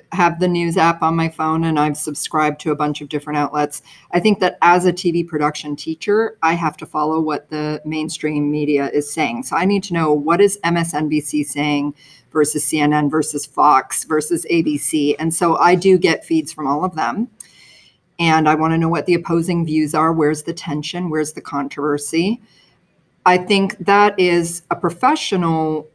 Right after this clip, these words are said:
reason for getting news. In my private life, if I'm going to watch the news, read the news, I'm probably more likely to use Al Jazeera or B B C from London, not B B C America, as my source.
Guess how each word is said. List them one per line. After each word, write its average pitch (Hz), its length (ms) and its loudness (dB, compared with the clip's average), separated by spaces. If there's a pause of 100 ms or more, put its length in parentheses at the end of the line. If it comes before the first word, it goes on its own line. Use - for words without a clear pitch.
reason 147 600 0
for 160 160 -6
getting 143 420 -2
news. 135 520 -6 (560)
In 180 120 2
my 170 120 2
private 190 480 0
life, 269 460 0 (420)
if 160 180 -4
I'm 170 240 -2
going 165 300 0
to 165 600 2
watch 165 380 0
the 180 100 -6
news, 170 520 -2
read 165 240 0
the 165 80 -4
news, 160 680 -2 (400)
I'm 165 220 0
probably 165 440 0
more 156 220 -2
likely 151 460 0
to 160 140 -8
use 151 400 -2
Al 151 140 -2
Jazeera 185 800 2
or 151 180 -2
B 151 180 -4
B 151 120 -6
C 151 240 -6
from 151 280 -8
London, 170 480 -2
not 143 220 -2
B 147 100 -6
B 147 120 -6
C 143 200 -6
America, 165 640 -4 (100)
as 147 140 -8
my 156 140 -4
source. 156 600 -2